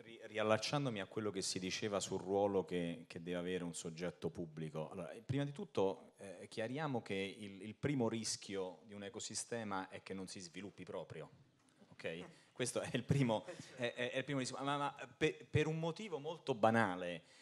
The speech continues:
eh, e lo abbiamo visto in tantissimi settori, la, creare un ecosistema di dati in cui vengono forzati degli scambi di dati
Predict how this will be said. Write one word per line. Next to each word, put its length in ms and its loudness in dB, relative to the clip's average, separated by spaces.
eh, 1160 4
e 80 4
lo 100 6
abbiamo 260 8
visto 260 2
in 80 -2
tantissimi 600 -2
settori, 640 -4
la, 520 4
creare 340 8
un 100 4
ecosistema 560 -2
di 120 -6
dati 360 -2
in 100 -6
cui 380 2
vengono 360 2
forzati 580 0
degli 240 -10
scambi 460 -10
di 140 -12
dati 600 -4